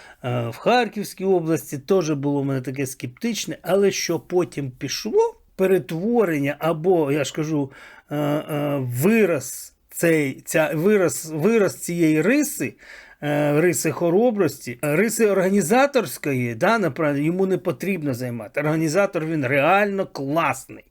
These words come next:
Ну, реально класний. І він зміг організувати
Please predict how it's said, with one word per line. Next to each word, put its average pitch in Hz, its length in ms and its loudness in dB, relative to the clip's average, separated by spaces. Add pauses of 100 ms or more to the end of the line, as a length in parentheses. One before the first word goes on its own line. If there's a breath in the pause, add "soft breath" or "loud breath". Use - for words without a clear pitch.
(160)
Ну, 165 80 2
реально 185 360 2
класний. 127 440 -8
І 160 100 -4
він 202 180 2
зміг 196 480 0
організувати 151 1000 -2